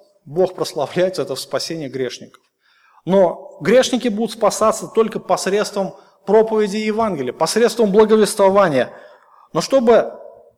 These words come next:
они нас слушали, нужно их приобретать. И материальные средства — это одно из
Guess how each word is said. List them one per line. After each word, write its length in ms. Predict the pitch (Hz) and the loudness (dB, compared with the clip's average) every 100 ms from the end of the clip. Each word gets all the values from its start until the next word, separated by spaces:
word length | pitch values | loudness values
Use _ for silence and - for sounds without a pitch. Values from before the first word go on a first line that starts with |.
| _ _ _ _ _ _ _ _ _ - - _ _ _ _ _ _ _ _ - | _ _ _ _ _ _ _ _ _ -20 -20 _ _ _ _ _ _ _ _ -6
они 180 | 151 185 | -4 0
нас 180 | 175 - | -2 -2
слушали, 640 | 185 208 - 185 151 - | -4 -4 -4 -4 -4 -6
нужно 280 | 165 180 160 | -6 -4 -4
их 140 | 165 - | -6 -4
приобретать. 720 | 160 151 156 156 131 - - _ _ _ _ _ _ | -2 -2 -2 -6 -6 -8 -14 _ _ _ _ _ _
И 360 | 139 139 139 131 | -10 -8 -6 -8
материальные 520 | 147 170 196 247 233 | -8 -4 -2 -2 -4
средства — 480 | 180 175 170 - 131 131 | -6 -2 -2 -4 -8 -8
это 260 | 151 170 | -6 -4
одно 260 | 139 151 185 | -4 -2 -2
из 320 | 165 - - | -2 -6 -10